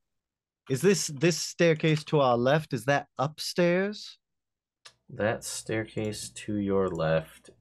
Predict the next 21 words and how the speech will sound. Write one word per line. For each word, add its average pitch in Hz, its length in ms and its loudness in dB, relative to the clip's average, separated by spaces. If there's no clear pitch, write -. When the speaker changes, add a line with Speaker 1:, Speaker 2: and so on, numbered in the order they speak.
Speaker 2:
is 80 840 -2
downstairs. 58 1040 -6
Speaker 1:
All 98 260 0
right. 123 380 0
Well, 131 460 2
if 135 140 -6
we 165 140 8
are 113 180 4
underneath 135 500 2
the 120 120 2
manor, 123 760 2
either 120 260 0
this 120 220 0
is 104 180 -2
a 101 120 0
silly 127 340 0
storage 117 500 2
area 123 580 2
or 135 180 0
perhaps 120 720 -4
the 95 380 2